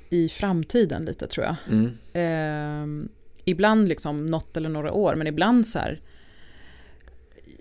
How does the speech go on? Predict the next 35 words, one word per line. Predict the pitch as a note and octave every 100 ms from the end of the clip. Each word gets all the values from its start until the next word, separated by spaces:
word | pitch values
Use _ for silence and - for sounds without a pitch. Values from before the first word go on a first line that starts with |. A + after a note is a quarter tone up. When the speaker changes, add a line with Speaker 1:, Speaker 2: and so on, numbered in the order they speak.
| -
Speaker 1:
jag | C3+ E3+ F3 E3+ E3
vill | D#3+ E3
kunna | E3+ E3
köpa | F3 D#3+
en | D#3+
lägenhet | E3 E3+ D3+ D#3+ F#3+ G#3+ - - -
om | - D#3+
tio | - E3 D3 D3+
år | F3 A#3 - -
kanske. | - D#3 -
Speaker 2:
Mm. | -
Speaker 1:
Så | - F3+
att, | -
och, | F3 -
och, | - F3+ E3
och | - F3
det | F#3+ G3+ -
har | F#3
alltid | G3 D#3+ -
följt | D#3 -
med | A3+ B3+
mig. | - - -
Inte | G3+ D4+
som | E4 C4+
en |
så | F#3+ -
här |
stress, | - - - - - -
utan | F3+ F#3+ F#3
mer | D#3
som | D3 D#3+
en | D3+
så | D3+
här, | D3
äh, | D3 D3